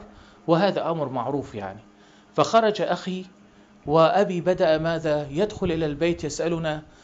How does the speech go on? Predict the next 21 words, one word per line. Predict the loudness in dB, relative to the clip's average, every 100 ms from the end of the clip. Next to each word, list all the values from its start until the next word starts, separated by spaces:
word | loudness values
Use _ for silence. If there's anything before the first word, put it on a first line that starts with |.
| -20 -10
ويدارينا. | 2 2 2 0 0 0 0 -2 -2 -2 0
أمي | 0 0 0 -4
تعيش، | -2 -2 0 0 -2 -6
ذهب | 0 2 2 2
منها | 0 -2 -4
المرض | -2 0 0 -2
النفسي | -4 -8 -6 -6
تماما، | -4 -2 -2 -2 -4 -6 -16 -20 -12 -2
أصبحت | -2 0 -2 -2 -6
مستقرة. | -6 -6 -2 -2 0 -2 -4 -18 -20 -2
هذا | 4 4 4
كله | -2 0 0 0 -2 -2
بفضل | -4 -4 -4 -4
صاحب | -2 -2 -4
الزمان | -10 -4 -4 -2 -2 -6 -10 -20 -20 _
سلام | -6 0 0 0 -2
الله | -2 -2 -2
عليه | 0 0 -2
والاستغاثة | 0 -2 -2 -4 -2 0 -2 -2
به | -6 -4
وصلاة | -4 -4 -2 2 2 2